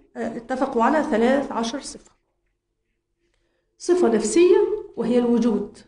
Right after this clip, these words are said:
شرحت هذا المرة الماضية، ولكن أقول أراجع وألخص. صفة نفسية وهي الوجود واحدة، وخمس صفات سلبية: القدم، البقاء،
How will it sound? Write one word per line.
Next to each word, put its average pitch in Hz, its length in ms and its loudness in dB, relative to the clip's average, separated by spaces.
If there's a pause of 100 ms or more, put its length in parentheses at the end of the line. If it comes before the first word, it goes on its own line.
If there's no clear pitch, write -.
(540)
شرحت 269 380 -8
هذا 269 240 0
المرة 226 500 -2
الماضية، 302 400 -2 (140)
ولكن 233 480 -2
أقول 226 520 -6 (640)
أراجع 311 440 0
وألخص. 208 640 -4 (240)
صفة 311 280 -2
نفسية 320 420 2
وهي 240 220 4
الوجود 208 440 0 (760)
واحدة، 214 400 -8 (520)
وخمس - 500 -4
صفات 311 640 -4 (120)
سلبية: 214 640 0 (420)
القدم، 262 520 -4 (1120)
البقاء، 226 720 -4